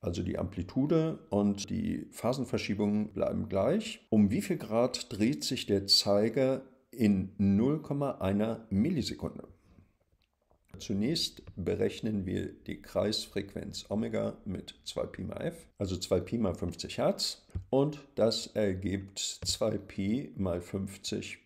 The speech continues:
pro Sekunde. Die Winkelgeschwindigkeit ist hier sehr hoch im Verhältnis zum ersten Beispiel.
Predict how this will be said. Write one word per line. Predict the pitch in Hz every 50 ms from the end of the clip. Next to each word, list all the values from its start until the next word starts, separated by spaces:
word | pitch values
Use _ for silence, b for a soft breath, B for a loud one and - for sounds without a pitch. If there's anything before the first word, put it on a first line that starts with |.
| _ -
pro | - - - 85 92 95 - - -
Sekunde. | 98 95 98 95 - - 78 65 - - -
Die | 98 95 90 87 87 80 92
Winkelgeschwindigkeit | 101 120 175 - 151 110 101 95 - - 95 98 107 120 123 120 - - 104 98 98 98
ist | - - - -
hier | - 95 95 95 92 92 - - -
sehr | 87 87 85 90 80 -
hoch | 76 71 - - - - - - -
im | 101 92 87
Verhältnis | - 80 80 71 - 92 - 92 92 - - -
zum | - - 87 90 - -
ersten | 82 80 - - - - -
Beispiel. | - - - - - - -